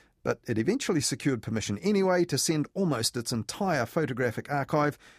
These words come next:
to an operator in the U S who promised, in exchange for the originals, to digitise the lot. Millions of photos and negatives gathered over more than one hundred years for the press, the Evening Post,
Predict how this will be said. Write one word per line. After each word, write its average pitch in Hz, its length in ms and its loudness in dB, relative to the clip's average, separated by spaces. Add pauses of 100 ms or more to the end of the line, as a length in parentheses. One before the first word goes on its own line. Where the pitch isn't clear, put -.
(140)
to 196 120 0
an 143 100 -2
operator 127 440 2
in 123 180 0
the 110 120 0
U 139 200 4
S 147 220 0
who 113 160 -4
promised, - 560 0 (200)
in 120 120 0
exchange 107 500 -4
for 104 220 -4
the 98 200 -8
originals, 151 600 2 (300)
to 208 100 2
digitise 92 640 -6
the 110 100 0
lot. 190 340 2 (720)
Millions 131 540 0
of 101 120 -10
photos 110 400 0
and 113 100 0
negatives 165 440 0 (260)
gathered 160 340 0
over 147 220 0
more 151 200 2
than 143 200 2
one 185 200 0
hundred 175 300 0
years 165 380 0
for 98 300 -6
the - 80 -16
press, - 440 -2
the 117 180 -4
Evening 170 200 0
Post, 147 460 -2